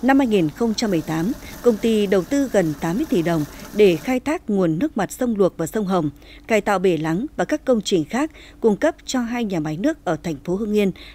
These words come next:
và xã Phùng Hưng. Nước sẽ được lấy từ mặt sông qua hồ Sư Lắng có dung tích khoảng năm mươi nghìn mét khối và bơm về nhà máy nước sạch ở Hưng Yên để xử lý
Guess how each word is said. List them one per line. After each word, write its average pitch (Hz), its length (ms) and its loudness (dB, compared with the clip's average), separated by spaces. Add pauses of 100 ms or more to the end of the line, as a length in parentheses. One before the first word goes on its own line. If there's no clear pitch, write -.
(120)
và 170 200 0
xã - 200 -6
Phùng 185 200 2
Hưng. 185 260 2 (840)
Nước 269 240 2
sẽ 330 200 -2
được 214 280 2
lấy 175 320 0
từ 220 100 2
mặt 175 200 -6
sông 214 280 0 (280)
qua 233 280 0
hồ 175 180 2
Sư 196 180 0
Lắng 180 340 -2
có 190 120 -2
dung 202 200 2
tích 349 260 -4
khoảng 165 320 -2
năm 269 120 0
mươi 262 100 0
nghìn 175 260 0
mét 269 200 -6
khối 190 260 2 (340)
và 202 260 2
bơm 262 260 2
về 196 240 0
nhà 156 140 0
máy 156 200 0
nước 294 180 -2
sạch - 240 -4
ở 160 80 -6
Hưng 214 240 0
Yên 214 160 4 (260)
để 202 280 6
xử 175 180 2
lý 165 320 0